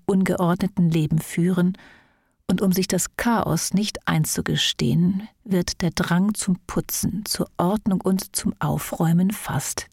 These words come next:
zwingend. Wird die Jungfrau-Energie auf der anderen Seite in ihren niedersten und am wenigsten wünschenswerten Aspekten als Kompensation gelebt,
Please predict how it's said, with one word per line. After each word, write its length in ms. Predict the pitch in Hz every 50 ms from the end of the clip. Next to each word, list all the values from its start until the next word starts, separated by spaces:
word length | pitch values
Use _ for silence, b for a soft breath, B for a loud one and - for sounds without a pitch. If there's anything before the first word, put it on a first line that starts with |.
| _ -
zwingend. 760 | - - - 185 160 151 139 - - 175 - _ - - - - _ _ _ _ _ _ _ _ _ _ _ _ _ _ _ _ _ _ _ _ _ _ _ _ _ _ _ _ _ _ _ _
Wird 160 | - 180 175 180
die 60 | 170
Jungfrau-Energie 760 | 175 185 190 196 - - 185 170 180 170 165 165 175 170 -
auf 140 | 165 - -
der 180 | 180 - -
anderen 320 | 185 180 180 - 190 170 165
Seite 380 | 165 - 165 165 165 - -
in 120 | 180 170 175
ihren 340 | 185 190 180 180 170 165 165
niedersten 720 | 180 208 214 202 175 - - - - - - 156 170 -
und 220 | - 180 170 -
am 220 | 175 165 165 -
wenigsten 560 | 180 185 196 220 220 - - - - 190 185 -
wünschenswerten 920 | 180 170 180 - - - 170 - - - - 170 160 - - - - -
Aspekten 680 | 165 - - - - - 170 - - - - - 160 -
als 240 | - - - -
Kompensation 1000 | - - 165 160 - - 165 156 - - 120 - - - - 190 196 185 165 156
gelebt, 640 | 165 - - - - - 175 - - - - -